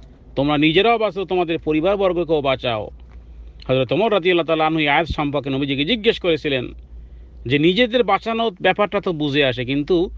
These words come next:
ওয়া আহলিকুম নারা, পরিবারবর্গদেরকেও বাঁচাবন-, বাঁচানোর অর্থ কী?" তখন নবীজি বলেছিলেন, "তাদেরকে দ্বীনের কাজে সহযোগিতা করে, এটা স্বামীর দায়িত্ব।"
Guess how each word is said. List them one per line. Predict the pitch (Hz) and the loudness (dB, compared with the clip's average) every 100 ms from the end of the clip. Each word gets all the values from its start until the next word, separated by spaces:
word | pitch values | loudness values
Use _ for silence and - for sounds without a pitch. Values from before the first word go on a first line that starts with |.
| - - - - - | -12 -12 -12 -8 0
ওয়া | 131 143 | 2 4
আহলিকুম | 147 170 247 240 214 | 2 0 0 0 0
নারা, | 190 185 170 147 | 4 4 4 0
পরিবারবর্গদেরকেও | 151 156 170 233 233 220 220 208 190 208 | 0 0 2 2 0 0 0 -2 -2 -2
বাঁচাবন-, | 175 170 185 175 180 | -2 -2 -2 0 0
বাঁচানোর | 156 156 196 226 | 0 0 -2 0
অর্থ | 202 - 139 | 0 0 -6
কী?" | 113 107 | -4 -4
তখন | 127 120 | -4 -2
নবীজি | 117 156 156 | -2 -2 0
বলেছিলেন, | 123 110 101 117 165 233 - - - | -2 -4 -4 0 0 0 -8 -14 -2
"তাদেরকে | 127 131 175 190 | 0 2 2 0
দ্বীনের | 170 254 226 | 2 2 2
কাজে | 185 170 | 2 2
সহযোগিতা | 147 185 190 147 131 120 | 0 0 0 0 -2 -2
করে, | 110 | -4
এটা | 113 | -4
স্বামীর | - - 277 | -2 0 2
দায়িত্ব।" | 247 226 - 139 | 2 2 0 -6